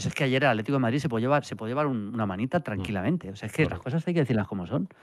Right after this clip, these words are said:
Speaker 2: Eh, nos hemos
Speaker 1: O sea,
Speaker 2: dejado
Speaker 1: sí.
Speaker 2: a Samu Lino, ¿no?
Speaker 1: Sí, ahora, ahora voy con él.
Speaker 2: Vale.
Speaker 1: Ah, sí, verdad, Samu Lino. Bueno, pues Samu Lino al final tuvo alguna llegada por la izquierda. Yo creo que dentro de,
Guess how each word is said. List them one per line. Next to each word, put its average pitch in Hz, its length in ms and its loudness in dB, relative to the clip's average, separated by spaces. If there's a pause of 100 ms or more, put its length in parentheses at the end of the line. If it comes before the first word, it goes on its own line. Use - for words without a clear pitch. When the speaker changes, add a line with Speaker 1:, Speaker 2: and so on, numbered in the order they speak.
(220)
Speaker 2:
Eh, 101 340 2
nos 98 140 -2
hemos 123 120 4
Speaker 1:
O - 20 4
sea, 165 80 8
Speaker 2:
dejado 170 200 10
Speaker 1:
sí. 156 80 4
Speaker 2:
a 165 40 10
Samu 127 440 6
Lino, 117 260 4
¿no? 113 240 -4 (880)
Speaker 1:
Sí, 196 120 8
ahora, 175 140 10
ahora 151 240 10
voy 147 120 8
con 131 120 6
él. 104 240 2
Speaker 2:
Vale. 98 180 4
Speaker 1:
Ah, 151 60 8
sí, - 120 2
verdad, 135 200 4
Samu 151 240 2
Lino. 120 280 2 (380)
Bueno, 226 300 8
pues 175 160 4
Samu 240 260 6
Lino 262 220 4
al 262 100 4
final 233 560 4
tuvo 233 220 4
alguna 240 340 2
llegada 208 380 -2
por 185 160 -4
la 165 80 -4
izquierda. 202 580 -4
Yo 190 120 -2
creo 226 120 -2
que 220 180 -2
dentro 214 380 2
de, 202 440 6